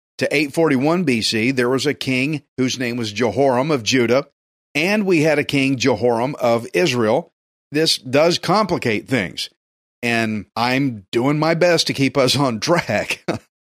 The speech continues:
But the reason these kings had the same names, why, why in the world would they do this? Well,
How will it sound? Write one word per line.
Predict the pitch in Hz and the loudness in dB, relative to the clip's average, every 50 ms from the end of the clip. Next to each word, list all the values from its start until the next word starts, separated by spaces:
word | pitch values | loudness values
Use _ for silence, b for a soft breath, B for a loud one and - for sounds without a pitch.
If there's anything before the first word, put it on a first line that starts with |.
| - B B B B B B _ | -20 B B B B B B _
But | - 151 180 175 180 | 0 2 2 2 2
the | 185 | 2
reason | 165 165 180 202 226 220 202 214 196 | 4 4 4 4 4 2 2 0 0
these | 180 170 160 - | 2 2 0 0
kings | - 175 160 160 156 139 | 0 0 0 2 2 0
had | - 147 143 143 | 2 2 0 0
the | 123 123 | 0 0
same | - - 143 131 131 123 120 | 0 0 0 0 0 0 0
names, | 120 120 117 110 104 98 98 107 | 0 0 0 0 -2 -2 -4 -6
why, | 107 113 123 135 147 151 147 143 - | -4 -2 0 2 2 2 2 0 0
why | 135 117 120 127 123 135 160 170 170 175 175 | 0 0 0 2 2 2 2 2 2 2 2
in | 170 143 - - 139 131 | 2 0 0 0 0 2
the | 127 117 | 2 2
world | 113 123 123 123 120 113 101 | 2 4 4 4 2 2 0
would | 107 110 104 | -2 -2 0
they | 107 104 104 95 | 0 0 0 0
do | 95 101 95 | -2 -2 -4
this? | 85 80 80 76 - - 120 | -4 -4 -6 -6 -6 -6 -2
Well, | 139 139 143 139 127 120 - | 0 0 2 0 0 -2 -8